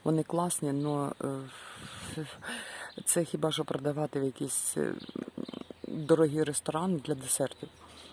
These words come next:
Ну, ніяким чином не в лотку на базарі. Е, ніхто не оплатить таку ягоду, якою б вона не була. Та будуть коштувати, казати: "Класно, супер, ніколи такої не куштував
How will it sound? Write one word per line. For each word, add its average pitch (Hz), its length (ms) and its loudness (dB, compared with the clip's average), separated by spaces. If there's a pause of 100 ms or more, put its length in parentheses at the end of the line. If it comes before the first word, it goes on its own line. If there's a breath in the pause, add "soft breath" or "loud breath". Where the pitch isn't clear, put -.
(720 loud breath)
Ну, 165 220 6
ніяким 165 440 4
чином 143 460 2
не 143 80 4
в 135 80 -4
лотку 147 400 0
на 139 160 2
базарі. 123 440 -2 (1200 loud breath)
Е, 71 680 -4
ніхто 170 400 4
не 135 140 2
оплатить 131 360 -2
таку - 260 -2
ягоду, 160 720 0 (1160)
якою 175 320 2
б 151 40 -2
вона 156 180 2
не 143 140 2
була. 127 380 -4
Та 175 180 6
будуть 143 320 -4
коштувати, 151 640 -2
казати: 139 500 -2
"Класно, 160 440 0
супер, 143 440 -2
ніколи 139 380 -2
такої 139 300 -4
не 131 100 0
куштував 135 560 0